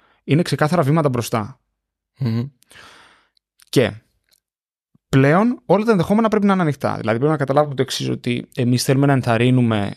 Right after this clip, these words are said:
Speaker 1: να, μ, ξέρεις, κάποιος να βγαίνει και να λέει κάτι. Ε, μ, όχι κάποιος. Θέλουμε γενικά να υπάρχει ειλικρίνεια, να υπάρχει διαφάνεια. Και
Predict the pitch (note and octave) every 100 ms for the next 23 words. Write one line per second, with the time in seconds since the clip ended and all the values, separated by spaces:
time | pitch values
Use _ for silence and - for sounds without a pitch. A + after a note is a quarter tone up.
0 | - - A#2 A2 G#2 G2 G2 G#2 G#2 G2+
1 | G2+ _ _ _ _ _ _ _ _ _
2 | _ _ _ _ - - A#2+ - A#2 A2+
3 | A2+ A#2 A#2 G#2+ G#2+ G#2+ - G2+ G2+ G#2
4 | B2 - _ _ - _ _ _ - B2
5 | A#2+ A#2 A#2 A#2+ A#2+ A#2+ B2 B2 C#3+ -
6 | C3+ - G#2 - C#3+ B2+ B2+ B2 A#2+ -
7 | A#2 A#2 A#2 A#2 A2+ A#2 - A#2+ A2+ A2+
8 | A2 A2+ A#2 A2+ A2 A#2 C3 - A2 A2+
9 | A2+ B2 - - -